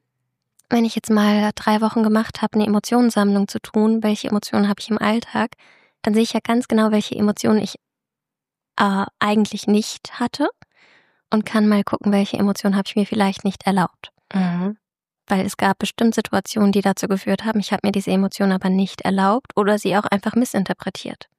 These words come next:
Speaker 2: Mhm.
Speaker 1: Sowas wie, ich bin eigentlich wütend, ich habe aber das Gefühl, ich war genervt.
Speaker 2: Mhm.
Speaker 1: Was was ganz anderes ist. Weil genervt bin ich ja selber schuld.
Speaker 2: Ja, voll. Und, äh, ich habe irgendwo gelesen, ich kann's jetzt mal wieder nicht richtig wiedergeben, aber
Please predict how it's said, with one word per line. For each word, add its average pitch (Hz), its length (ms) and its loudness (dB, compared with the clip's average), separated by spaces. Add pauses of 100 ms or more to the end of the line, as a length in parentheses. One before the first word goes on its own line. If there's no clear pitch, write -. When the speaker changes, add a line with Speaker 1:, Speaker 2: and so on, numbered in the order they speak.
(140)
Speaker 2:
Mhm. 190 360 2 (280)
Speaker 1:
Sowas 196 400 0
wie, 185 200 4
ich - 140 -2
bin 185 120 0
eigentlich 202 500 0
wütend, 254 560 2 (640)
ich 202 160 -2
habe 208 120 2
aber 208 120 -2
das - 160 -4
Gefühl, 208 240 -2
ich - 140 -8
war 180 80 2
genervt. 196 840 -2 (240)
Speaker 2:
Mhm. 185 380 0 (140)
Speaker 1:
Was - 200 -2
was - 160 -8
ganz 180 240 0
anderes 185 440 -2
ist. - 240 -10 (260)
Weil 190 140 0
genervt 185 460 2
bin 202 120 2
ich 190 100 0
ja 185 100 0
selber 185 240 0
schuld. - 340 -4 (1400)
Speaker 2:
Ja, 196 200 0
voll. 196 500 0
Und, 196 300 0 (100)
äh, 196 220 0
ich 190 100 -8
habe - 160 -6
irgendwo 202 240 0
gelesen, 202 400 2
ich 190 100 -4
kann's 196 200 -2
jetzt 202 260 -6
mal 202 340 0
wieder 208 200 2
nicht 202 200 0
richtig - 440 -4
wiedergeben, 277 680 -2
aber 208 420 0